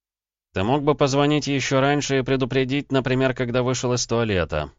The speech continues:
сказал я, размышляя о превратностях судьбы. "Я же говорил, что подобные вопросы не обсуждаются по телефону. Да и к тому же у меня нет телефона. Я его вчера разбил, а новый купить не успел,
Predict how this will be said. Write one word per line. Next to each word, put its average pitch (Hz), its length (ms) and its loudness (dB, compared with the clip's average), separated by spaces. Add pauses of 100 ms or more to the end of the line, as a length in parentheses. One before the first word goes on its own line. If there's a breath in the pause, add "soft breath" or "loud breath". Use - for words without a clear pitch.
сказал 87 460 -2
я, 87 140 0
размышляя 85 560 -2
о - 120 -10
превратностях 80 800 -4
судьбы. 76 500 -6 (640 soft breath)
"Я 143 180 0
же 151 140 -2
говорил, 165 420 2
что - 220 -6
подобные 127 420 2
вопросы 143 460 0
не 143 80 2
обсуждаются 135 840 -2
по 107 100 -4
телефону. 110 680 -2 (280 soft breath)
Да 135 140 0
и - 20 -4
к - 60 -6
тому 165 220 4
же 170 120 0
у 170 60 4
меня 156 220 2
нет 151 260 -2
телефона. 127 640 0 (300 soft breath)
Я 131 220 0
его 135 180 0
вчера 135 380 0
разбил, 110 580 -2 (260 soft breath)
а 123 120 -2
новый 151 260 2
купить 131 380 -6
не 107 100 0
успел, 117 560 -2